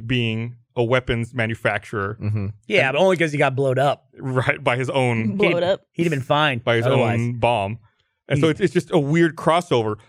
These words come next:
Speaker 1: Also, like, as a consumer, you all had never heard of him. Why the fuck
Speaker 3: Why
Speaker 1: do
Speaker 3: they
Speaker 1: they need
Speaker 3: marketing?
Speaker 1: to have, right, a
Speaker 2: I
Speaker 1: marketing
Speaker 2: assume they're
Speaker 1: deal
Speaker 2: gonna make a really cool prop of
Speaker 1: with
Speaker 2: some
Speaker 1: people?
Speaker 2: sort.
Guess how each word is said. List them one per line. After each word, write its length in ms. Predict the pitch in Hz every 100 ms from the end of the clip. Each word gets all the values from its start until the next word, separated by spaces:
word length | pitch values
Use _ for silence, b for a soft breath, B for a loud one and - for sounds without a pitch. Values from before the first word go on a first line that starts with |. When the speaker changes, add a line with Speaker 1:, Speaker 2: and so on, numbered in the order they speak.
| B
Speaker 1:
Also, 240 | 156 156 170
like, 180 | 139 -
as 140 | 151
a 40 | -
consumer, 260 | - 185
you 160 | 143 208
all 60 | 185
had 120 | 135
never 240 | 135 113
heard 220 | 104 113
of 80 | 113
him. 160 | 151 165 - _ _ _
Why 140 | 175 214
the 100 | 196
fuck 360 | _ - 175
Speaker 3:
Why 80 | 151
Speaker 1:
do 40 |
Speaker 3:
they 40 | 151
Speaker 1:
they 40 |
need 60 | 147
Speaker 3:
marketing? 240 | 151 160
Speaker 1:
to 60 | 139
have, 360 | 135 139 135 - -
right, 220 | 131 120
a 40 |
Speaker 2:
I 20 | 127
Speaker 1:
marketing 440 | 131 151 202 139
Speaker 2:
assume 100 | 165
they're 80 | 175
Speaker 1:
deal 80 | 123
Speaker 2:
gonna 100 | 143
make 180 | 143 131
a 60 |
really 180 | 143 139
cool 400 | - 160 139 123 _ _
prop 260 | - 226 170
of 40 |
Speaker 1:
with 100 | 135
Speaker 2:
some 100 | 123
Speaker 1:
people? 220 | 82 170
Speaker 2:
sort. 140 | 110